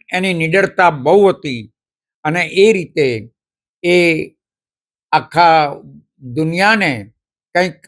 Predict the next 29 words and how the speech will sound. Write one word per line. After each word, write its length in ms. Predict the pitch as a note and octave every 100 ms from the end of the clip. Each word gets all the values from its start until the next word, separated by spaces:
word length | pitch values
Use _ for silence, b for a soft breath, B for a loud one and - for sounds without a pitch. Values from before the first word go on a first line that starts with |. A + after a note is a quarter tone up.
| _
આપવા 440 | C#3 D3 - A#3 G#3+
માટે 300 | F#3+ D3 F3
આવેલી 480 | D3+ D#3 D#3+ D#3
છે 400 | A2+ D3+ C3+ G#2 _ _ _ _ _ -
એવું 320 | D3+ E3 E3
એ 60 | D#3
માને 420 | C#3 C#3+ E3 D#3+
છે. 380 | D#3 D3 C#3 C3+ _ _ _ C3
બીજું 420 | E3+ F3 A3 G#3
એને 480 | F#3+ F#3+ F#3 F3+ F3
એ 40 |
વખતે 380 | E3+ D3+ E3 E3
મને 320 | D#3 D#3+ D#3
એ 100 | F#3+
કીધેલું 380 | F#3+ D#3+ E3+ D3+
કે 60 |
જ્યારે 360 | C3 D3+ E3 E3+
પોતે 680 | E3 D#3 D#3 E3+ E3 D3 _ _ _ _ _ C#3 D3
એસ્ટ્રોનોટ 480 | D3+ - G#3+ G#3 G#3 -
નહોતી 500 | E3 E3 F3 D3+ A2+ - _ _ _
ત્યારે 280 | C#3+ C#3 F3+
પણ 220 | G3 A3
મને 300 | G3+ G3 F#3+
એણે 180 | F3+ F3+
કીધેલું 640 | C#3+ D#3 D#3 D3+ C3+ A2 G2+ _ _ _ _
કે 140 | D#3+ D3
અમે 240 | D3 D#3+
સ્ત્રી 480 | D#3 _ D#3 F3 E3
છીએ 640 | - F#3 F#3+ F#3+ F3+ -